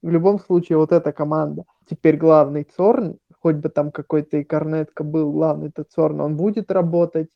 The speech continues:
он будет, наверное, что-то перестраивать. Я не очень верю в, я ждал, вспомните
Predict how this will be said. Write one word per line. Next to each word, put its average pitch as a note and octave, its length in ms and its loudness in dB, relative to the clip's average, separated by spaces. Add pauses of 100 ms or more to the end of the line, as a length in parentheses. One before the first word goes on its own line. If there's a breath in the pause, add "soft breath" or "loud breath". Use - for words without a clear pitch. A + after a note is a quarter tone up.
(120)
он D#3 420 -2
будет, D#3 360 0 (160)
наверное, D3+ 400 -4
что-то D3+ 320 -2
перестраивать. D3 840 0
Я F3 180 4
не F3+ 140 2
очень E3 400 -2
верю D#3 360 2
в, - 60 -14
я E3 240 6
ждал, D#3 540 4
вспомните F3 420 -2